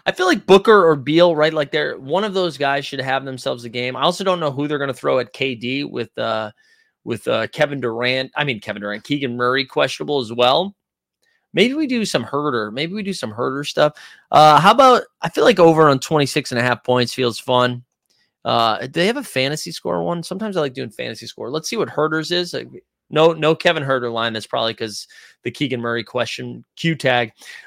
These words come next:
All right, let's go. Um, Clippers and,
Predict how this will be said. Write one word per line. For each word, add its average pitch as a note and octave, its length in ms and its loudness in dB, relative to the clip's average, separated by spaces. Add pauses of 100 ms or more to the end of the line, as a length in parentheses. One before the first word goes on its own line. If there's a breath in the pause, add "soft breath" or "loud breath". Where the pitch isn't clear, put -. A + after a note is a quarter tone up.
All D#3+ 200 8
right, C3 180 0
let's G#3 320 6
go. B3+ 480 8
Um, C#3 640 4 (1900)
Clippers G3 500 2
and, D3+ 220 -4